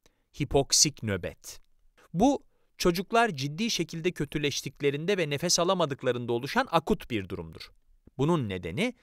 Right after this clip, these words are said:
akciğerlerden gelen direncin veya pulmoner arter basıncının aniden artmasıdır. Bu durum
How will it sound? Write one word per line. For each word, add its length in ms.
akciğerlerden 760
gelen 360
direncin 540
veya 340
pulmoner 540
arter 480
basıncının 640
aniden 460
artmasıdır. 600
Bu 140
durum 280